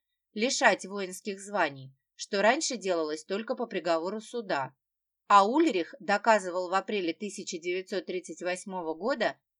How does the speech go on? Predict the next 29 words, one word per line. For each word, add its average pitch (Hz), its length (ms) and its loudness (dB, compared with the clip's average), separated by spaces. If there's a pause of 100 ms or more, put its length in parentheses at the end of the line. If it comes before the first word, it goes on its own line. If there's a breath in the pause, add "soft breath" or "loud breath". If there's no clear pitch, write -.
(220)
необходимость 214 800 0
санкционировать 196 880 -4
выделение 180 640 -4
из 175 240 -8
Верховного 190 600 -4
суда 180 380 -4
С 160 160 -6
С 165 160 -10
С 156 200 -8
Р 277 200 -2 (460)
военной 196 480 0
коллегии 185 680 -2 (240)
и 202 100 -4
реорганизации 196 920 0
ее 170 240 -2
в 151 60 -14
военный 214 500 -2
трибунал 175 500 -2
С 185 160 -6
С 190 160 -8
С 190 220 -8
Р. 143 240 -6 (680)
Эти 220 260 0
люди 285 300 0
хотели, 202 460 0
чтобы 190 320 -6
над 220 220 2
каждым 202 340 0
красноармейцем, 185 1000 -2